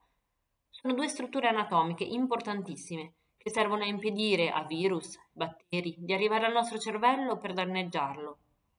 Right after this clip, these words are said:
Purtroppo però la barriera ematoencefalica impedisce anche alle molecole che costituiscono i farmaci contro Alzheimer e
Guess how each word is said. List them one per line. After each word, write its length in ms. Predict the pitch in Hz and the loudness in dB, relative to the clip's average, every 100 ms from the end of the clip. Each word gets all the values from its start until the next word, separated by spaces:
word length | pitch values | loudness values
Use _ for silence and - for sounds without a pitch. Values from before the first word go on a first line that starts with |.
| _ | _
Purtroppo 480 | _ 190 185 175 | _ -2 0 0
però 300 | 151 175 151 | -2 2 2
la 120 | 156 180 | 2 2
barriera 440 | 180 208 214 208 | 2 2 4 2
ematoencefalica 920 | 226 240 226 185 180 175 226 220 190 | 2 0 0 -4 -4 2 4 4 -2
impedisce 540 | - 190 214 214 214 220 | -4 -2 -4 -4 -4 -2
anche 300 | 214 254 247 | 0 0 0
alle 180 | 214 208 | 0 0
molecole 540 | 202 202 214 170 151 | 0 4 2 0 -8
che 140 | - | -12
costituiscono 680 | - 170 - 175 214 208 151 | -14 -14 -10 -6 -6 -4 -8
i 60 | 156 | -8
farmaci 600 | 170 185 165 147 147 - | 0 2 2 -2 -12 -12
contro 300 | 160 156 151 | -12 -8 -4
Alzheimer 600 | 156 156 196 175 147 139 | -4 -2 0 -2 -6 -12
e 220 | - 175 | -10 -8